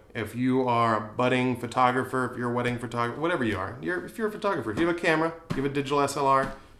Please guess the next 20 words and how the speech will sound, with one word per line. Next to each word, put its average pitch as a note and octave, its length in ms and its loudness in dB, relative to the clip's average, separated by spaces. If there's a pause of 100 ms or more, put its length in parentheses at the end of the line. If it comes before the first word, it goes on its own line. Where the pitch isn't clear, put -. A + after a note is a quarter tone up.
(380)
you B2+ 120 -4
got C3+ 240 4
some B2+ 180 2
expensive C3+ 440 -2
equipment, C#3+ 440 0 (420)
you D3+ 140 -2
have D#3+ 100 2
some D3+ 140 -6
cheap E3 220 -4
equipment, A2 420 -2 (460)
these E3 240 4
are D#3+ 40 6
the D#3 80 6
kind D#3 160 2
of C#3 60 2
bags B2+ 300 4
you A#2 40 -2
wanna A#2 180 2
look G2+ 180 0
at. - 140 -10